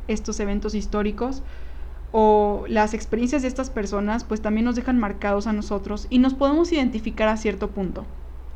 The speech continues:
Como les dije, no es punto de comparación lo de un campo de concentración y lo que estamos viviendo ahorita, pero ahí está ese paralelismo en cuanto a la psicología, a la mentalidad.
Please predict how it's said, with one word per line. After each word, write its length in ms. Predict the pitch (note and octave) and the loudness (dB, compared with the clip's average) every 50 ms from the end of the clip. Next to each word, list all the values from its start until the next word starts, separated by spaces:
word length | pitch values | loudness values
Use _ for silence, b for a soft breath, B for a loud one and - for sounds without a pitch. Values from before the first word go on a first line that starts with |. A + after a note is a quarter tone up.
| - - - - | -10 -8 -6 -2
Como 200 | - B3 A#3 A#3+ | 0 2 4 4
les 200 | B3 A#3+ A#3 A3+ | 4 2 2 0
dije, 240 | A3+ G#3 - - - | -2 -4 -6 -4 -2
no 240 | G#3+ A3 B3 C4+ C#4 | 0 2 4 6 6
es 240 | D4 D#4 D4 - - B B B B B B B B - | 6 4 2 -2 -8 B B B B B B B B 2
punto 320 | C4+ D4 D4+ D4 C#4 D#4+ | 4 4 4 6 6 6
de 140 | C#4+ C4+ C#4 | 6 4 4
comparación 640 | B3 G#3 G#3 G3+ G3+ G3 G#3 G#3 - A3 G#3+ A3 A3+ | 2 0 0 2 2 2 0 0 0 0 0 2 2
lo 140 | A3 G#3+ | 4 4
de 60 | G#3 G#3 | 4 4
un 100 | G#3+ G#3+ | 2 2
campo 300 | A3 A3 A3 A3 A3+ A3 | 2 2 2 2 0 0
de 80 | G#3+ | 0
concentración 920 | - G#3 G3 F#3+ - G3+ G3 F#3+ G3 G3 G3+ - - A#3 A3+ G#3 - - C3+ - - - - - - - - | -2 -2 -4 -4 -4 -4 -4 -2 -2 -4 -4 -4 -4 -4 -4 -4 -4 -6 -6 -8 -10 -10 -10 -10 -10 -8 -4
y 120 | - A#3+ A#3 | -2 0 0
lo 180 | A#3 A3+ A3 | 2 0 0
que 80 | A3 A3 | 0 -2
estamos 440 | A3 A3 B3 B3 C4 C#4+ D#4 C#4 A3 | -2 0 2 4 4 6 4 4 4
viviendo 420 | A3 G#3+ G3+ G#3 G3+ G3+ G3+ G3 | 2 2 2 2 0 0 0 0
ahorita, 520 | G3+ G3+ G#3+ A3+ G#3+ - - A3 A#3 C#4 B B B B B B B B B - - | 2 2 2 2 0 0 0 -2 -2 -2 B B B B B B B B B -4 2
pero 400 | - A3+ A#3 A#3+ A#3+ B3+ B3+ A#3+ | 4 6 6 6 6 4 4 2
ahí 240 | B3+ A#3+ G#3+ G#3 G#3+ | 2 2 2 4 6
está 440 | G#3 G#3+ G#3 - - G#3+ G#3 G#3+ G#3 | 4 4 4 2 2 4 4 6 6
ese 480 | G#3+ A3 G#3+ - - A3 G#3 G#3 G3+ G3+ | 4 2 2 0 0 0 0 0 0 -2
paralelismo 760 | - A3 G#3+ G#3 G#3 G#3 G3+ G#3+ B3+ C#4 C4+ C4 B3 A#3+ A#3+ A#3+ | 0 2 4 4 6 6 6 6 4 4 6 6 4 4 4 2
en 80 | A#3 | 0
cuanto 340 | A3 G#3 G3 G3 G3+ G3 G#3 | 0 0 2 2 2 0 0
a 60 | G3 | 0
la 100 | G3 G#3 | 0 0
psicología, 720 | G#3 - A3 - - G3+ G#3 G#3+ - - B3+ B3+ C4 B3+ | -2 -4 -4 -4 -2 -2 -2 -2 -4 -4 -2 0 0 2
a 20 | A#3+ | 2
la 140 | A3+ G#3+ | 2 2
mentalidad. 680 | G3+ G3 G3 F#3+ - G3 G3 G3 G3+ G3+ G#3 G#3 G#3+ | 0 0 -2 -2 0 0 2 2 2 2 2 0 -2